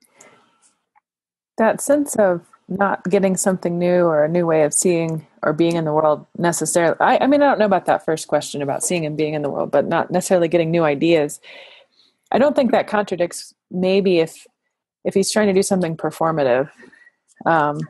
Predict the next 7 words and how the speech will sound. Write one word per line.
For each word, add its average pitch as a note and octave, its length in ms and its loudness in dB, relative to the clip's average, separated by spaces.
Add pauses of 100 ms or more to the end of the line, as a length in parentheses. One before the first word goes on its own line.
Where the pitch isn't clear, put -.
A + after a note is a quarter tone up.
(640)
like, F3+ 240 0
I F#3 60 4
was G3 80 0
just A3 140 0
reading G3 260 2
Bruno F#3+ 280 4
Latour's E3+ 1000 0